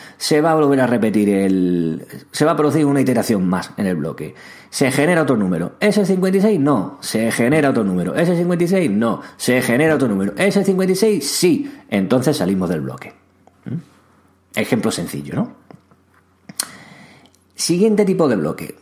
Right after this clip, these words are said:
Lo vamos a lla-, a, a llamar repeat, número de veces, times. Esa es la sintaxis que tiene, ¿no?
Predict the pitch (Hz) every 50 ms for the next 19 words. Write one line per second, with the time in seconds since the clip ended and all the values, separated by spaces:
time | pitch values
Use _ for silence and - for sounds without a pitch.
0 | _ - 123 127 143 190 202 180 - 175 175 165 - - - 143 143 143 139 139
1 | 135 135 117 - 71 - - - - - _ _ _ - - - - - - -
2 | 135 127 131 139 160 196 202 - - - 107 110 117 127 - - 240 254 - -
3 | - - - _ _ _ - - _ _ _ _ _ _ - - - _ _ _
4 | _ _ _ _ _ - _ _ _ _ - 107 104 110 127 147 156 170 196 233
5 | 226 - 254 262 262 - - - - _ _ _ - _ - - 123 104 87 80
6 | 73 71 - - - - - - - _ _ - 131 135 - 123 131 127 113 104
7 | - 101 90 85 90 90 - - - - 85 76 71 71 71 73 82 120 165